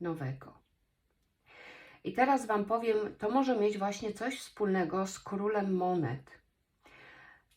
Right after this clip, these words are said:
e, z którym ty jesteś połączona. To jest, e, mężczyzna, który ma ogromne znaczenie dla ciebie, który,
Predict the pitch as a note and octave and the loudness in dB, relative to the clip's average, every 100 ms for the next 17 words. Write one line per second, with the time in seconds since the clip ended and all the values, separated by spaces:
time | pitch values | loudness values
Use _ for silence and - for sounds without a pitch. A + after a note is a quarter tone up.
0 | - F#3+ F#3+ F#3 F3+ F3+ - _ _ _ | -2 0 2 4 2 0 -4 _ _ _
1 | _ _ _ _ _ _ _ _ _ _ | _ _ _ _ _ _ _ _ _ _
2 | _ _ _ _ - - - B3+ B3 A#3 | _ _ _ _ -16 -12 -2 0 0 0
3 | D4 A#3+ A#3 - A3+ - G3 F#3+ F#3+ F#3 | 0 0 -2 -4 -6 -2 0 2 2 -2
4 | F3+ D#3 - - _ _ _ _ _ _ | -2 -2 -6 -12 _ _ _ _ _ _
5 | _ _ _ - A#3+ A3+ A3+ - - _ | _ _ _ -2 2 2 2 -6 -14 _
6 | _ G3 G3+ G3+ G3 G3+ G#3 - _ _ | _ -2 0 0 -2 -4 -6 -12 _ _
7 | _ _ _ _ _ - G3+ G#3 - A#3+ | _ _ _ _ _ -6 0 0 0 -4
8 | B3 B3 A3+ A3 - G#3 G3+ F#3+ F#3+ G#3 | -4 -4 -4 -6 -6 -4 0 -2 0 -2
9 | B3 C4 B3 G#3+ G#3 G3 F#3 E3 E3 E3 | 0 -2 -2 -6 -4 -4 -2 -4 -6 -8
10 | E3+ E3 C3 B2+ F#3+ _ _ _ _ _ | -8 -6 -6 -6 -10 _ _ _ _ _
11 | _ _ _ - - - - _ - G#3+ | _ _ _ -20 -20 -20 -20 _ -4 0
12 | A3 G#3+ G#3 | 4 2 2